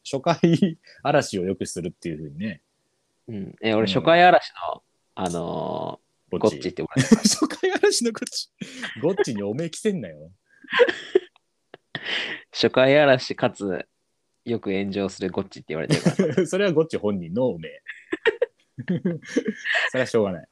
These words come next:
Speaker 1: 本人が悪い。
Speaker 2: あの、ヘルメットかぶってね。あのー、
Speaker 1: <laughs> フジロックね。出てたけど。今の清志郎の、今の清志郎のね、パロディ出てたけど。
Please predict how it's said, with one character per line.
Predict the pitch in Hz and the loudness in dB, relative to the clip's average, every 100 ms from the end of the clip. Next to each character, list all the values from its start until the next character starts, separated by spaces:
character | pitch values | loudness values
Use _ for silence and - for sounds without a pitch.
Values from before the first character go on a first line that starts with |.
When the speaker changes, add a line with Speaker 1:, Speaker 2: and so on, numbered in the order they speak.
| - | -8
Speaker 1:
本 | 90 | -6
人 | 76 | -8
が | 76 | -12
悪 | 73 | -14
い。 | 71 - - - - - - | -8 -8 -8 -12 -14 -18 -8
Speaker 2:
あ | - | -6
の、 | - | -2
ヘ | 131 | 2
ル | 123 | 2
メ | 127 | 2
ッ | 127 | 0
ト | 104 | -2
か | 98 | -2
ぶ | 95 | -4
っ | |
て | - - - | -10 -12 -10
ね。 | - _ _ | -10 _ _
あ | - | -12
の | 85 | -8
ー、 | |
Speaker 1:
<laughs> | 62 226 - 403 - 403 - 359 370 - - - - - - | 0 4 4 4 2 -2 -2 -2 -2 0 -2 0 -4 -2 0
フ | |
ジ | 135 | 4
ロ | 127 | 4
ッ | 127 | 2
ク | - | -2
ね。 | 139 - - - - _ - - 466 - 508 - | -4 -6 -6 -6 -8 _ -8 -4 0 4 4 2
出 | - | -6
て | - | -2
た | 101 | -2
け | - | 0
ど。 | - - - - - - - | 2 2 2 -2 -6 -14 -8
今 | 110 107 | -2 0
の | 104 | 0
清 | - 107 | 2 2
志 | 98 113 | 2 2
郎 | 101 101 | 2 0
の、 | 107 - | -2 -6
今 | 110 117 107 | -4 0 2
の | 107 107 104 | 4 4 2
清 | 113 104 | -2 -2
志 | - | -2
郎 | 98 | -2
の | 95 | -2
ね、 | 98 143 147 _ - | -4 -6 -8 _ -4
パ | 92 | -4
ロ | 80 | -4
デ | - | -2
ィ | |
出 | - | -2
て | - | -2
た | - | -6
け | |
ど。 | - | -8